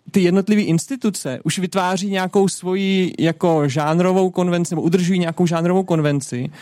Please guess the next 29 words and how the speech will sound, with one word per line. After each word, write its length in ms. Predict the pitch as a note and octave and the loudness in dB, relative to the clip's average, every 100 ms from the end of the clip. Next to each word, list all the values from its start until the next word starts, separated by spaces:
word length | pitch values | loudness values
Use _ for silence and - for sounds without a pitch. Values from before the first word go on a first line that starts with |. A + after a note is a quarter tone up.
| - - | -16 -6
tak 160 | D3 | -4
ty 100 | - | 0
jednotlivci 580 | G3 F#3+ F#3 G3 F3 G3+ | 2 2 2 0 0 0
můžou, 500 | F#3+ F#3 G3 G3+ G3+ - - _ | 2 2 2 0 -2 -4 -20 _
což 200 | - - | -10 -6
mně 100 | F#3 | -4
přijde 240 | - F#3 | -4 -4
dobrý 220 | F3+ F#3 F#3 _ | -2 -2 -4 _
příklad 340 | - F3+ E3+ | -12 -8 -6
u, 260 | - - - | -6 -6 -2
právě 320 | F3 E3+ F3 - - | 0 0 -2 -6 -8
u 80 | - | -4
tebe, 260 | F3 E3+ F3 | 0 2 2
že 120 | F#3 | 2
můžou 300 | F#3 F#3 G#3 | 2 2 -2
jakoby 380 | G3 G#3 G3+ G3+ | -2 2 2 0
přejít 460 | - - G3+ G#3 | -4 -6 -4 -2
někam 300 | G3 G3 G3 | -4 0 0
jinam, 280 | F#3 B2+ A2+ | 2 0 -2
jo? 240 | A#2 C3 E3+ - - - | 0 -2 -4 -12 -20 -6
Takže 380 | D#3 D3 F#3+ F#3 - - - _ _ | -4 -2 -2 -6 -10 -20 -20 _ _
to 80 | F#3+ | -2
je 200 | G3+ G#3+ - | 0 -2 -2
ta, 120 | F#3+ | -2
ta 140 | F3 G3 | 0 -2
otáz-, 420 | F#3 G3 F#3+ - | 0 -2 -4 -6
ta, 120 | - - | -12 -4
ta 100 | F3 | -2
otázka, 680 | F3+ G3 F#3+ - G#3 G3+ | 0 -2 -4 -6 -4 -4